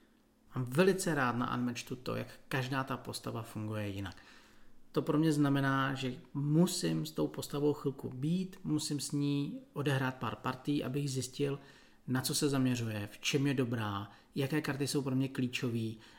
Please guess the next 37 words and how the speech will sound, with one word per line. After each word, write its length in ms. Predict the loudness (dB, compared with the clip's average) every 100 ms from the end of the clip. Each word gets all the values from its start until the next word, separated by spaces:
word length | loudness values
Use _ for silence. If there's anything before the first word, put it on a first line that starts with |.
| -14
kdy 300 | -4 4 4
na 100 | 4
ty 140 | 2 -2
karty 280 | -2 0
mám 160 | 2 2
počkat, 560 | 0 -4 -4 -2 -2 0
nebo 180 | 2
naopak, 500 | 2 2 2 -2 -2
eh, 280 | -2 0 -2 -4
jak 360 | -2 0 2
je 80 | 2
zahrát, 420 | 2 2 0 0
abych 240 | 0 0 2
z 40 |
nich 140 | 0
vytěžil 380 | 0 0 0 -2
to 100 | -2
maximum. 460 | -2 -2 -4 -4 -6 -14 -20 -20 -20 _ _ -12
A 80 | -2
teď 140 | 6
mluvíme 600 | 8 8 8 6 4 0 -8 -10
o 80 | -8
každý 540 | -2 4 4 4 -2 -2
postavě, 480 | -2 -2 -2 -2
to 120 | -2 -2
znamená, 600 | 0 2 2 2 0 -8 -20 -10
ty 140 | -4 -2
zábavy 920 | 0 2 2 4 4 4 2 0 -4
v 40 | -4 0
Unmatchedu 720 | 0 0 -4 -8 -6 -6 -8 -12 -8
je 440 | 0 4 4 2 -6 -2
obrovské 640 | 0 2 0 0 -2 0
množství. 640 | 2 0 -4 -6 -8 -8 -14 -20 -20 -20 -8
A 100 | -6
pokud 340 | -2 2 4
budeme 280 | 6 6 6
mluvit 340 | 6 6 4